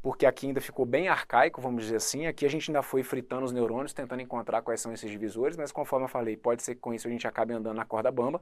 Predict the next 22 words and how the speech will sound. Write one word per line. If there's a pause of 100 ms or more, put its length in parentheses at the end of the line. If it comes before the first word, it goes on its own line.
(140)
né? (1400)
E
na
sequência
também,
nos
próximos
blocos,
eu
vou
mostrar
pra
vocês
como
que
a
gente
faz
pra
contar
esses
divisores